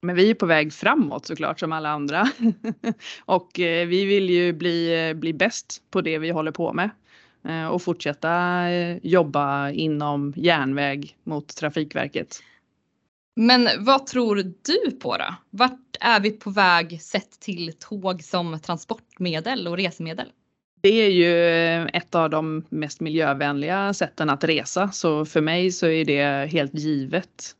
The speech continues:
Speaker 1: att det är på det sättet vi ska resa i framtiden. Sen har vi ju utmaningar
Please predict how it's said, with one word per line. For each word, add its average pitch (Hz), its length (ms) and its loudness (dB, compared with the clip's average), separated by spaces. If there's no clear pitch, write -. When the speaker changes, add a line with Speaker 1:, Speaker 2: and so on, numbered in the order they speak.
Speaker 1:
att - 160 -6
det 160 80 0
är 156 80 0
på 160 120 -2
det 147 140 0
sättet 147 340 -4
vi 151 80 0
ska 147 200 -2
resa 143 480 -2
i 147 100 -2
framtiden. 160 680 -2
Sen 160 240 -2
har 185 120 6
vi 175 80 4
ju 160 120 4
utmaningar 165 1000 0